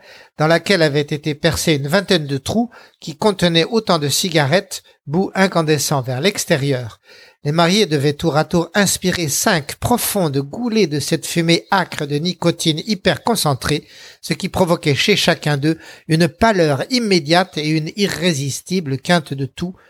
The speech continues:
sous les rires appuyés de leurs copains sérieusement concentrés dans l'acte de les bisuter.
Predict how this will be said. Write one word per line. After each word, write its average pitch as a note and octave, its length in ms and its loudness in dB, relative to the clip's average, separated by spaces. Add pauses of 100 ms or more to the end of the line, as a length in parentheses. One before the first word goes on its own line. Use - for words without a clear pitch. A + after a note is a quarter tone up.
(240)
sous - 160 -6
les E3 160 4
rires C#3+ 360 0
appuyés E3+ 500 0
de D3+ 100 -2
leurs D3 240 0
copains D3+ 420 -2 (240)
sérieusement D#3+ 840 2
concentrés D#3 600 -2
dans D3+ 160 0
l'acte D#3+ 320 0
de C#3+ 160 0
les C3 140 0
bisuter. C3+ 640 -6